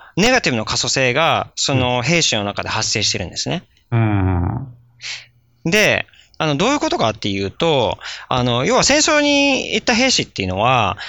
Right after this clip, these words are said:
Speaker 1: その、まあ、自分の仲間の死とかにこう、を見たりとかするわけなんですよ。
Speaker 2: うん。はい。
Speaker 1: で、あとは常に襲われるんじゃないかとか、
Speaker 2: うん。
Speaker 1: あの、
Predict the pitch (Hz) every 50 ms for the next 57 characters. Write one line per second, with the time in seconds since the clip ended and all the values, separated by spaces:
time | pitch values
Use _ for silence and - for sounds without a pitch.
0 | - - - - - - 151 135 127 123 147 135 104 101 - - - 120 127 131
1 | 170 185 254 285 294 294 294 294 294 294 294 285 254 - - - 165 175 185 -
2 | 254 262 262 262 262 254 247 - - 247 254 - - _ _ _ _ _ - -
3 | 156 - 123 104 98 95 - 107 101 95 92 92 90 - - - _ _ _ _
4 | _ _ _ _ _ - - 135 135 170 185 220 185 135 - 82 90 - - 117
5 | 104 90 87 87 71 - - 78 - - - - - - _ _ _ _ _ -
6 | 120 104 92 92 - - - _ _ _ _ _ _ _ _ _ - - - -
7 | - - - - - 202 247 233 247 262 - 226 185 180 190 170 147 - - -
8 | 311 302 285 208 156 151 147 131 101 - - _ - 151 156 - 214 214 208 196
9 | 196 190 196 190 160 123 101 92 85 85 - - - - - - - 110 104 87
10 | - - _ _ _ _ - 131 123 110 101 98 95 90 87 98 98 98 98 98
11 | 95 92 - -